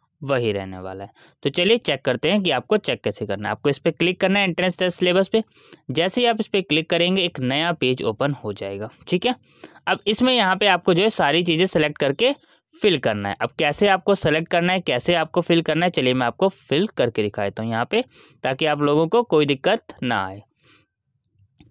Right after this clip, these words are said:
यहाँ पे आपको सेलेक्ट करना है सबसे पहले कोर्स टाइप, आप किस कोर्स का सिलेबस डाउनलोड करना चाहते हैं। जैसे बैचलर डिग्री का, तो बैचलर में आप कौन कौन से कोर्सेज आप देख सकते हैं, आपको किस कोर्स का सिलेबस डाउनलोड करना है।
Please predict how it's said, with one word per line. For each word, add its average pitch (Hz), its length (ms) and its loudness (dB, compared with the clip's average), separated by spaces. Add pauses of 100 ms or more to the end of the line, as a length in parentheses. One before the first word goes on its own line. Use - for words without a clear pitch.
(300)
यहाँ 180 220 4
पे 220 100 4
आपको 214 220 2
सेलेक्ट 196 260 2
करना 165 200 0
है 180 40 0
सबसे 165 220 0
पहले 175 200 2
कोर्स 120 380 0
टाइप, 107 200 -2
आप - 160 -4
किस 226 220 -2
कोर्स 156 300 0
का 180 140 -2
सिलेबस 143 380 2
डाउनलोड 127 400 2
करना 110 280 -2
चाहते 104 280 -2
हैं। 113 80 -2
जैसे 131 200 0
बैचलर 120 380 0
डिग्री 101 280 -4
का, - 180 -12 (840)
तो 123 60 2
बैचलर 131 420 0
में 175 120 2
आप 170 120 -2
कौन 170 200 4
कौन 170 140 2
से 170 120 2
कोर्सेज 160 380 0
आप 151 120 0
देख 113 220 0
सकते 113 280 -4
हैं, 113 60 -6
आपको 117 260 -2
किस 214 300 -2
कोर्स 147 280 0
का 170 140 0
सिलेबस 151 460 2
डाउनलोड 110 340 0
करना 101 260 -4
है। 107 80 -8